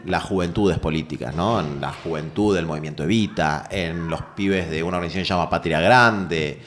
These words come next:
que son todos pibes jóvenes, en una organización que se llama Seamos Libres, que son jóvenes, en La Dignidad, en los chicos de Ciudad Futura de Rosario, en toda una generación, eh, muy comprometida con los sectores populares, que s-, tienen menos de treinta y cinco o de cuarenta años y que yo creo que,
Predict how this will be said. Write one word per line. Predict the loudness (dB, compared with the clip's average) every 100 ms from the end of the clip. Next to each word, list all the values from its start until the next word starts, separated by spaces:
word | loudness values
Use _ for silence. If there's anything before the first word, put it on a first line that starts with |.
| -20 -12
que | -8
son | -6 -4
todos | -4 -4
pibes | -2 -2
jóvenes, | 4 6 6 4 0 -8 -8
en | -8
una | -8 -6
organización | -6 -6 -8
que | -6
se |
llama | -8
Seamos | -6 -6 -4
Libres, | 2 4 4 0
que |
son | -8 -10
jóvenes, | -2 2 2 2 -4 -8
en | -6
La | -6
Dignidad, | -6 -6 2 6 6 6 2 -10 -18 -10
en | -6
los | -4
chicos | -4 0 2
de | 2
Ciudad | 2 2 2
Futura | 2 -2 0 0
de | 0
Rosario, | -2 2 4 4
en | 2
toda | 4 6
una | 4
generación, | 2 2 2 2 2 2 0 -4 -10 -12 -12 -8
eh, | 0 4 4 4 2 0 -2 -4 -6 2
muy | 4 4
comprometida | 2 2 0 2 6 6 6
con | 2 2
los | 0
sectores | -4 0 0 0
populares, | 2 6 8 8 6 0 -10 -20 -20 -18
que | -8
s-, | -8 -8
tienen | -4 -2 0
menos | 0
de | 0
treinta | 0 -2 -2
y |
cinco | 0 2 2 2
o | 2
de | 2
cuarenta | 2 0 2 4
años | 4 2 0
y | -4
que | -2
yo | -2 0
creo | 2 0
que, | 0 -2 -2